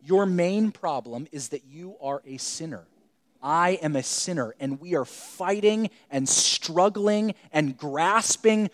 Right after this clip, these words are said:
for independence from our Creator and Maker. What's your Esau?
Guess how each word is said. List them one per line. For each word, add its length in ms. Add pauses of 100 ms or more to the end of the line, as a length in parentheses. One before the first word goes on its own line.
(120)
for 360
independence 800
from 300
our 140
Creator 580
and 220
Maker. 320 (1900)
What's 260
your 160
Esau? 380